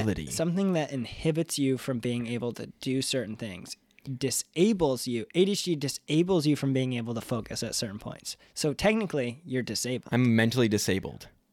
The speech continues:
Speaker 2: <laughs> But that
Speaker 1: <laughs>
Speaker 2: sounds, I feel like disabled is such a harsh word.
Speaker 1: Disabled is what you consider yourself. You can mentally disable yourself. If you think you're mentally disabled,
Speaker 2: Then you're men-
Speaker 1: then you are.
Speaker 2: That's something that I feel like,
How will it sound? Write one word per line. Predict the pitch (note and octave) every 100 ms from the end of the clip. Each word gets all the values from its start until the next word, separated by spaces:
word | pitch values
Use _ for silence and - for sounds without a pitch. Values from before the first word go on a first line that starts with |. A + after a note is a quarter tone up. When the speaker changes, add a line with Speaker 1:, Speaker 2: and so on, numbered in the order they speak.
| _ -
Speaker 2:
<laughs> | - - - C#3
But | B3
that | G3+ A3+
Speaker 1:
<laughs> | - -
Speaker 2:
sounds, | G#3 A#3 F#3 D#3 F3 - _
I | D3+
feel | D#3+ G3
like | E3+ - - -
disabled | E3+ D#3+ - G#3 A3+ F3
is | C3+
such | - C#3+ C#3+
a |
harsh | A2 - - C#3 -
word. | B2+ G#2 - -
Speaker 1:
Disabled | A#2+ C3+ E3+ G3 G3 D3+
is | A2
what | A2 A2
you | G#2+
consider | G#2+ F2+ F#2+
yourself. | F2+ B1+ - - - - - - _ _ - - - - _ _ _
You | - A2+
can | C3+ D#3 C3+
mentally | B2 C#3+ B2
disable | A2+ A#2+ A#2
yourself. | G#2+ G2+ B2+ - - - - _ _ -
If | G#2
you | A2
think | A#2+ C3+
you're | C3
mentally | A#2+ B2 B2
disabled, | A#2+ - A#2 D3 F3+
Speaker 2:
Then | C3+ C#3 C3
you're | B2
men- | B2
Speaker 1:
then | G2+
you | A2
are. | D3
Speaker 2:
That's | D3+ E3 - -
something | - - F3 D#3 D3+ C#3
that | C3+ -
I | C#3+
feel | - D#3
like, | C3 A#2 -